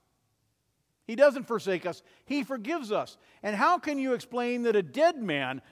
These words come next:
dead for three days, can give us this kind of eternal peace? You can't explain it,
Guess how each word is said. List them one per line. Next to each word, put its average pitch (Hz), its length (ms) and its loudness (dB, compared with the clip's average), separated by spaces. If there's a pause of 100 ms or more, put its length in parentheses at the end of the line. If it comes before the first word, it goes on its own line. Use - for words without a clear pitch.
(140)
dead 269 320 8
for 226 140 2
three 339 380 -2
days, 202 260 4
can 226 180 -4
give 294 180 -2
us 285 140 6 (220)
this 339 240 -4
kind 220 340 -4
of 220 80 -6
eternal 247 360 -2
peace? 208 540 -4 (2750)
You 208 140 -10
can't 202 300 -2
explain 254 420 -6
it, 147 140 -8